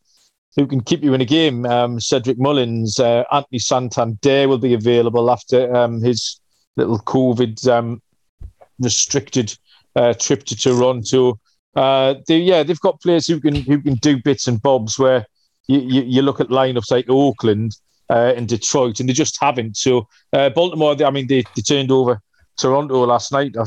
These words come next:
was it Toronto? Yeah, I think it was an eleven ten game or something like that. So, yeah, Baltimore always give you a squeak, and they will score some runs. So, uh, yeah, the over's not a bad play either. Uh, so, yeah, Tampa Bay and the over. Um, we make some money that way.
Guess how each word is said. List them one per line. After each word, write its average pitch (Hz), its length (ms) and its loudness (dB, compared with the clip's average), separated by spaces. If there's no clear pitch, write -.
was 147 120 -6
it - 120 -6
Toronto? 175 400 -2
Yeah, 170 120 2
I 160 40 0
think 165 140 -6
it 104 40 -2
was 135 200 -2
an 123 260 0
eleven 131 420 0
ten 135 280 -2
game 143 240 0
or 143 60 0
something 139 280 -4
like 131 160 0
that. 135 160 0
So, 127 180 0
yeah, 170 120 2
Baltimore 220 300 2
always 175 200 2
give 170 140 0
you 151 60 4
a 131 40 0
squeak, 185 300 0
and 180 80 2
they 196 40 0
will 226 140 4
score 202 300 0
some 165 180 -2
runs. 135 200 -2
So, 135 200 2
uh, 156 80 4
yeah, 165 200 4
the 147 120 2
over's 143 280 2
not 143 100 -2
a 123 40 -2
bad 131 300 2
play 139 200 4
either. 135 360 2
Uh, 135 140 2
so, 139 220 2
yeah, 135 200 4
Tampa 202 300 -4
Bay 160 300 0
and 175 140 2
the 160 120 2
over. 165 280 2
Um, 139 280 -2
we 135 100 0
make 123 240 0
some 139 160 -4
money 127 220 -2
that 147 340 0
way. 123 240 0